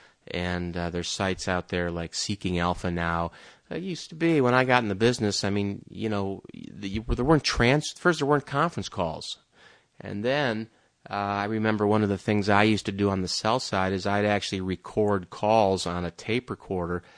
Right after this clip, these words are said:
and, you know, make ten copies and send those to my favorite clients. You know, this is fifteen years ago, twenty years ago.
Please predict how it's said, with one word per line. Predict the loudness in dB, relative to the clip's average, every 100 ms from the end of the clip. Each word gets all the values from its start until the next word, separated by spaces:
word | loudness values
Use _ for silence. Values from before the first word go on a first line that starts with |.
| -20 -20 _ -4
and, | 0 0 0
you | 0
know, | 0 2
make | 4 2 0
ten | -2 0 0
copies | 0 4 4 4 -2 -2
and | -4
send | -2 0 2 2
those | 2 0
to | 0
my | 0
favorite | 0 0 0 -2
clients. | -4 -2 0 0 -2 -6 -12 _ -10
You | -4 0
know, | 0
this | 0 -4 -8
is | -10
fifteen | -6 -6 -4 -4 -2
years | -2 -2 -2
ago, | 0 0 0 -6 -16 -16 _ -10
twenty | -4 -2
years | 0 -2 -6
ago. | -8 -10